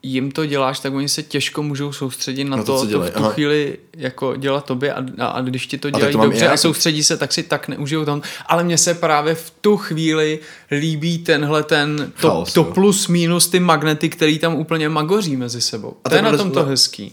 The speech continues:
Speaker 2: jo, to se ti na tom líbí, jo? No, protože já
Speaker 1: Mhm.
Speaker 2: třeba tady z toho, a to je právě to, co, já jsem chtěl říct, že ne, že bych ji neměl rád, ale není to pro mě o tom,
Speaker 1: Nemá.
Speaker 2: že bych chtěl. Nemám rád, rozhodně nemám rád tu, kdybych měl být nahoře já, jo, to jako, to se mi taky
Speaker 1: No, no,
Speaker 2: nelíbí.
Speaker 1: ty samozřejmě.
Speaker 2: Ale jinak tu normální, <laughs> jakože normální, to byl ví, tu, kde je holka nahoře, tu mám rád,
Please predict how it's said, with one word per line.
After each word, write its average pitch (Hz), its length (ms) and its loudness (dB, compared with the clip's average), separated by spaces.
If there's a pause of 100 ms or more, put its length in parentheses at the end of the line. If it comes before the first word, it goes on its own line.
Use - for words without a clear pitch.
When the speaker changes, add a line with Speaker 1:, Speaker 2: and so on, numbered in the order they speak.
(120)
Speaker 2:
jo, 120 120 2
to 151 100 2
se 180 120 -2
ti 202 60 6
na 135 80 4
tom 117 100 0
líbí, 90 220 0
jo? 80 140 -2
No, 104 60 -2
protože 131 200 2
já 175 60 6
Speaker 1:
Mhm. 180 60 6
Speaker 2:
třeba 143 120 4
tady 147 140 0
z 151 60 -6
toho, 147 220 0
a - 20 0
to 139 100 0
je 139 40 4
právě 139 220 0
to, 143 120 -2
co, 143 220 -2
já 98 60 -6
jsem 123 140 -2
chtěl 120 120 0
říct, 107 100 -4
že 107 200 2
ne, 104 120 -2
že 107 60 -2
bych 113 140 -2
ji 120 60 0
neměl 113 260 2
rád, 107 320 2
ale 101 140 2
není 101 120 4
to 101 100 0
pro 104 120 -4
mě 104 100 0
o 101 80 0
tom, 104 80 0
Speaker 1:
Nemá. 147 160 6
Speaker 2:
že 113 40 4
bych 107 100 -2
chtěl. 98 220 0 (1500)
Nemám 143 200 6
rád, 147 200 4
rozhodně 151 220 2
nemám 151 160 0
rád 143 160 2
tu, 143 60 -6
kdybych 139 160 0
měl 143 100 -2
být 139 120 4
nahoře 127 280 0
já, 95 200 0
jo, 82 180 -6
to 98 100 -6
jako, 101 160 -6
to 101 100 -8
se 120 100 -4
mi 113 60 2
taky - 160 2
Speaker 1:
No, 90 80 2
no, 82 100 2
Speaker 2:
nelíbí. 87 140 0
Speaker 1:
ty 123 80 -2
samozřejmě. 117 540 -6 (200)
Speaker 2:
Ale 113 240 6
jinak 117 300 2 (140)
tu 120 120 0
normální, 110 640 2 (140)
<laughs> - 100 -6 (120)
jakože 131 320 2 (200)
normální, 90 480 -2
to 104 180 -6
byl 95 160 0
ví, 82 180 -4
tu, 104 100 -4
kde 107 120 2
je 110 80 2
holka 101 240 0
nahoře, 101 240 0
tu 113 100 -4
mám 87 180 0
rád, 85 260 -4